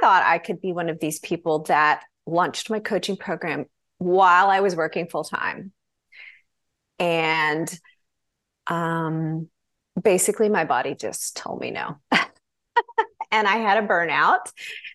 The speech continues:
and my body completely shut down, and I just had to stop and honor my body because I had previously had a burnout when I was a single mom in my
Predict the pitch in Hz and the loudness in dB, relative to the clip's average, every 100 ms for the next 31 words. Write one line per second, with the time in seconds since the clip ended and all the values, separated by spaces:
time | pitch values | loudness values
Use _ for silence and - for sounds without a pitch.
0 | _ _ 202 180 170 147 147 165 - 170 | _ _ -2 0 0 0 -2 -4 -6 -6
1 | - - 160 - - 220 185 180 311 349 | -6 -4 -4 -6 -6 -6 -2 -2 -2 -6
2 | _ _ 180 165 - 139 156 - 139 165 | _ _ -4 -4 0 0 0 -2 -4 -2
3 | - - - - - 131 - - 196 - | -6 -8 -10 -6 -4 -4 -6 -12 -6 -4
4 | - 302 381 _ _ - - - _ _ | -2 -4 -4 _ _ -20 -20 -20 _ _
5 | - 180 156 - 156 151 147 151 80 80 | -8 -6 -4 -2 -2 0 -2 -2 -2 -2
6 | 73 170 _ _ _ - 190 - 185 - | -4 -12 _ _ _ -6 -4 0 -2 -2
7 | - 160 180 175 165 - 320 392 330 - | 0 0 0 -4 -6 0 4 4 2 2
8 | 220 196 180 170 156 143 151 - 165 151 | 0 0 -2 -6 -6 -4 -4 -4 -6 -4
9 | 165 165 - 160 156 165 170 180 190 160 | -6 -6 -6 -6 -6 -6 -4 -4 -2 -2
10 | 139 151 196 _ - - - 143 | -4 -8 -12 _ -6 -6 -4 -6